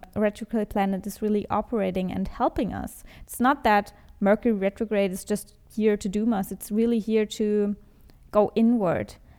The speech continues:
And we go inward deep, deep, deep within ourselves with Scorpio. Mercury in Scorpio retrograde will be really, really revealing. It will bring stuff from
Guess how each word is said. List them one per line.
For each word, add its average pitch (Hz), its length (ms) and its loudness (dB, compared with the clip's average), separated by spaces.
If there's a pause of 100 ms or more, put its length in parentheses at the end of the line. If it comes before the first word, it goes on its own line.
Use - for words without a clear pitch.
(140)
And 208 180 4
we 233 140 0
go 202 200 4
inward 196 440 -2 (720)
deep, 202 320 0 (120)
deep, 185 360 -4
deep 170 260 -2 (140)
within 170 480 -4
ourselves - 600 -6 (140)
with 196 120 -6
Scorpio. - 560 -4 (540)
Mercury 226 320 2
in 226 80 2
Scorpio 208 720 0
retrograde 214 640 -2
will 220 220 2
be 220 180 0
really, 196 440 0
really 180 500 -2
revealing. 202 680 -2 (220)
It - 60 -20
will 220 100 4
bring 202 300 -2
stuff - 560 -4 (240)
from 202 460 2